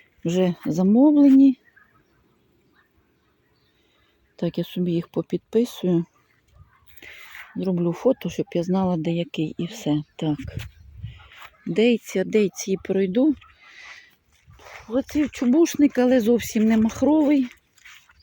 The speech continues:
Замовляла махро, він самий-самий простий. От нафіга мені такий? Чекала скільки років, по-перше, вимахав величезний кущ, зацвів, а він просто, треба буде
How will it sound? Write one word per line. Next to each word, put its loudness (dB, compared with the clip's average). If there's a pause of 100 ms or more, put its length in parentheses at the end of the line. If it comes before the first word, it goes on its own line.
(1000)
Замовляла 2
махро, 0
він 0
самий-самий 0
простий. -4
От -6
нафіга -4
мені 0
такий? -10 (1500)
Чекала -2
скільки -4
років, -2
по-перше, -4
вимахав -2
величезний -2
кущ, -4 (400)
зацвів, 0
а 0
він -2
просто, -2 (1120)
треба -4
буде -2